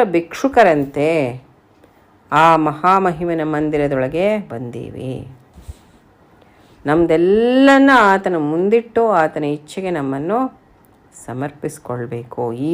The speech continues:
ರೀತಿಯದ್ದಾಗಿರಬೇಕು ನಮ್ಮ ಒಂದು ಸ್ಥಿತಿ. ಆಗ ಆ ಪ್ರಾರ್ಥನೆ ಅನ್ನೋದನ್ನು ನಾವು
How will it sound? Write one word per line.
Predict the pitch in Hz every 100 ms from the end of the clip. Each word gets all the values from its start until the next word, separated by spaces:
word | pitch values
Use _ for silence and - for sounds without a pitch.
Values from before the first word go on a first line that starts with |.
| 170
ರೀತಿಯದ್ದಾಗಿರಬೇಕು | 175 175 175 170 165 160 156 151 156 160 156 151 151
ನಮ್ಮ | 147 143 160 196 208 - 147
ಒಂದು | 139 147 185
ಸ್ಥಿತಿ. | - - 190 175 - - _ _ _ _ _ _ _ _ _ _ _ _ _ _ _ _ _ _ - 151 175
ಆಗ | 240 294 330 - - - -
ಆ | 175 180 233
ಪ್ರಾರ್ಥನೆ | 165 160 196 196 180 151
ಅನ್ನೋದನ್ನು | 143 135 131 139 143 170 220
ನಾವು | 160 143